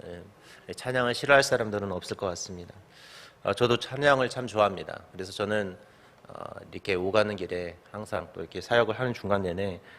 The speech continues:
차에를 타면 반드시 이렇게 찬양을 틀어놓고, 어, 이렇게 계속 듣는 찬양이 있습니다. 전 찬양 하나가 꽂히면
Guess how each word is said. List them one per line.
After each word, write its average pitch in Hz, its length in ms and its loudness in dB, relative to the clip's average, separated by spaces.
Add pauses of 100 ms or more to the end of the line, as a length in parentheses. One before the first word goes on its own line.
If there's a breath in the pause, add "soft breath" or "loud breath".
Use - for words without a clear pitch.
(100)
차에를 127 360 2
타면 107 340 -2
반드시 92 600 -6 (140)
이렇게 - 200 -16
찬양을 120 420 -4
틀어놓고, 92 760 -6 (440 loud breath)
어, 87 140 -10 (120)
이렇게 - 200 -18
계속 - 440 -2
듣는 104 220 0
찬양이 104 260 -4
있습니다. - 340 -10 (480 soft breath)
전 110 140 -2
찬양 160 360 6
하나가 160 320 6
꽂히면 127 640 2